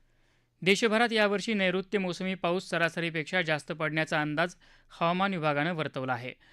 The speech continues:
पुढच्या महिन्यात वायव्य भारतात काही भागांमध्ये तसंच मध्य आणि पूर्व भारतात उष्णतेच्या लाटेची तीव्रता कमी होण्याची शक्यता आहे. मार्क्सवादी कम्युनिस्ट पक्षाचे ज्येष्ठ नेते, पालघरचे माजी खासदार लहानू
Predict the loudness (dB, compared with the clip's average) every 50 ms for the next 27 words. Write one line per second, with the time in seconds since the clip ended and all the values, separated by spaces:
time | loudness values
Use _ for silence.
0 | -20 _ _ _ _ -6 -4 -2 2 2 2 2 2 -2 -2 0 -2 -2 -2 0
1 | 2 2 2 2 0 0 -2 -2 0 0 0 0 0 0 -2 -2 -2 _ -4 -2
2 | -2 0 0 0 0 0 2 2 2 0 0 -2 -2 -2 -4 -4 -6 _ -20 -20
3 | -20 _ _ _ -6 -6 -2 -2 -4 -4 -2 -2 -2 -2 -2 -2 0 0 0 0
4 | -4 _ _ _ _ -2 0 0 0 0 -4 -8 -4 -2 0 0 0 0 2 0
5 | 0 0 0 -2 -2 -2 -4 -8 -8 -4 -4 -4 -2 -2 -4 0 0 0 2 2
6 | 2 0 0 -4 -4 -4 -4 -6 -4 -4 -4 -4 -4 -2 -2 -2 -2 -2 -2 -4
7 | -2 -2 -2 -2 -2 -2 -4 -4 -4 -6 -8 -6 -6 -8 -6 -6 -8 -4 -4 -4
8 | -4 -4 -6 -10 -12 -14 _ _ _ _ _ _ _ _ _ _ _ _ _ _
9 | _ _ _ _ _ _ _ _ _ -2 2 4 4 4 2 -2 -2 -2 -2 -2
10 | 0 0 0 0 0 -2 -4 -2 0 0 0 2 2 0 0 0 -2 -4 -2 -2
11 | -2 -2 -2 -2 -2 -2 -2 0 2 0 0 2 0 -2 -2 -2 -2 -2 -2 0
12 | 0 0 0 0 -4 -2 -2 -4 -2 0 0 0 0 0 -4 -4 -2 -2 -2 -2